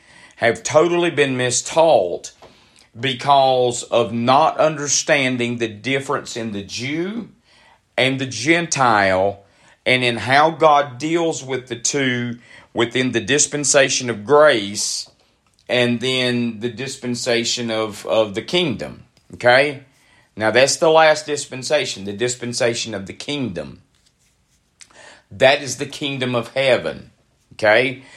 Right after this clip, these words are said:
The kingdom of heaven comes to earth. You remember all through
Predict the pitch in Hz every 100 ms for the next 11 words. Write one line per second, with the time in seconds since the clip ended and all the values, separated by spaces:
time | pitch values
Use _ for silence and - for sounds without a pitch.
0 | - - - 104 - 151 156 147 123 -
1 | - 180 165 127 104 101 _ - 127 120
2 | - - 135 131 87 - 95 107 117 120
3 | 113 - - - - 113 135 147 147 160